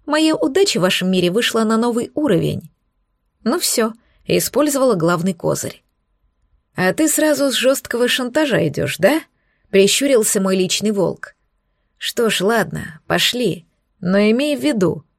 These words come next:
я предупреждал». «Не бойся, от пары ругательных слов в обморок не упаду». Если бы их там была только пара. «От пары десятков и даже сотен тоже не упаду, но, возможно, впечатлюсь.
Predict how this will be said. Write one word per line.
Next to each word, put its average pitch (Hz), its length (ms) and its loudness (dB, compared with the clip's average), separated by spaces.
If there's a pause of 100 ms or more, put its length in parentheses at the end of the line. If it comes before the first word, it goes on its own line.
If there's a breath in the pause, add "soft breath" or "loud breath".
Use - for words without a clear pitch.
(200)
я 175 400 2
предупреждал». 233 920 0 (880)
«Не 320 180 0
бойся, 208 360 2
от 196 80 -4
пары 262 240 2
ругательных 226 540 2
слов 320 360 0
в 247 140 -2
обморок 262 340 2
не 262 100 -2
упаду». 240 500 0 (1120)
Если 233 400 0
бы 202 140 4
их - 100 0
там 190 220 0
была 202 220 4
только 190 320 -2
пара. - 420 -6 (640 loud breath)
«От 262 220 2
пары 269 220 4
десятков 220 540 0
и 196 40 4
даже 196 260 4
сотен 180 380 0
тоже 330 300 0
не 226 160 0
упаду, 202 560 2 (300 soft breath)
но, 190 220 4
возможно, 277 420 0
впечатлюсь. 294 680 -2